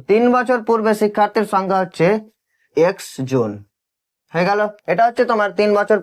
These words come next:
পূর্বের শিক্ষার্থীর সংখ্যা হচ্ছে এক্স জন। এখানে আর এর মানটা হচ্ছে দশ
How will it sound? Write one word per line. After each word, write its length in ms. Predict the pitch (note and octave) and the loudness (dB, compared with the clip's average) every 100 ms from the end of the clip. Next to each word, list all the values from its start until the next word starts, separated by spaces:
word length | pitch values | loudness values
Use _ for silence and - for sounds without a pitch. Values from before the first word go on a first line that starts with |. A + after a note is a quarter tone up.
| - | 2
পূর্বের 380 | A3+ G3+ F3 G#3+ G#3+ _ - | 2 4 2 0 -8 _ -6
শিক্ষার্থীর 420 | F3 F3 E3 F#3 F3 | -4 -2 -2 -2 0
সংখ্যা 240 | D#3+ D#3 D3+ | -2 -2 -2
হচ্ছে 160 | G3+ F3+ D3+ | -2 0 0
এক্স 140 | C3+ B2 | -2 -6
জন। 120 | G2+ - _ _ - | -8 -12 _ _ -4
এখানে 220 | A3 G3 - E3 | -2 -2 -4 -2
আর 80 | F3+ A3+ | -2 -2
এর 80 | A3 | -2
মানটা 240 | G#3+ G3 F3+ | -2 -2 -4
হচ্ছে 220 | E3+ G#3+ F3+ D3 | -2 -2 0 0
দশ 160 | E3+ | -2